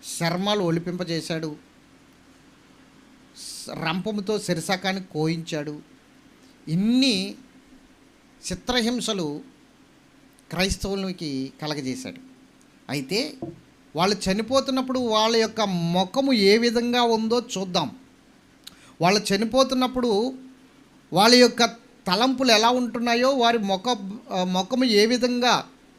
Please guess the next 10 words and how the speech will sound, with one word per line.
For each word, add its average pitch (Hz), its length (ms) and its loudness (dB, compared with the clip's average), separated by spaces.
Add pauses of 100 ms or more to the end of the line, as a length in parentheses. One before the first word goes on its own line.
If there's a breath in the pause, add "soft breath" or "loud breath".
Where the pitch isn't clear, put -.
(280)
ఆ, 170 140 -2
స్పందిస్తుందో 240 920 0 (560 loud breath)
మనం 208 220 0 (100)
చూద్దామని 214 580 -2
వారు 202 220 0 (160)
చనిపోతున్నప్పుడు 240 760 -2
సింహాల 160 440 -6
బోను 170 260 -6
దగ్గరికి 165 320 -8
వెళ్ళాడట. 143 380 -6